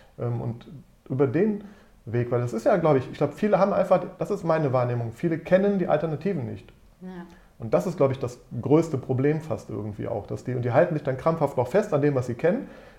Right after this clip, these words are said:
Speaker 1: Das andere ist neu, ungewohnt und die denken gar nicht, das geht lecker. Ich dachte, ehrlich gesagt, dachte auch nicht. Wir haben so viel leckere Sachen mittlerweile auch, die man,
Speaker 2: Mhm.
Speaker 1: manche, ganz ehrlich, manche finde ich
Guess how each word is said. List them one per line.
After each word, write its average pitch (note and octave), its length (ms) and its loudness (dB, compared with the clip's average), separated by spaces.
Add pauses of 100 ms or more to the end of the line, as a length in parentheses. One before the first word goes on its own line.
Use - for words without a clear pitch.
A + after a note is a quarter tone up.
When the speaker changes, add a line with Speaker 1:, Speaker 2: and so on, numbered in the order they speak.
Speaker 1:
Das - 100 -10
andere C#3+ 280 4
ist B2+ 120 -2
neu, F3 260 6
ungewohnt A3+ 560 2
und D#3 140 -2
die C#3 80 0
denken E3 360 0
gar C3+ 120 0
nicht, F#2+ 160 -6
das - 240 -10
geht D3+ 200 -2
lecker. A3 200 -2
Ich - 140 -6
dachte, G3 240 -2
ehrlich F3 180 0
gesagt, D#3+ 160 0
dachte C3+ 160 0
auch A#3+ 120 2
nicht. C3+ 160 -2
Wir C3 80 -2
haben C3 100 -4
so F3 100 2
viel G3+ 320 0 (440)
leckere D#3 520 -2
Sachen A3 280 -2
mittlerweile A#2 440 2
auch, G#2 240 -2
die A#2 120 -6
man, A#2 160 -2
Speaker 2:
Mhm. - 40 -8 (280)
Speaker 1:
manche, G3+ 280 4
ganz G3 180 6
ehrlich, G3 260 2
manche E3+ 220 6
finde E3 200 0
ich - 180 -8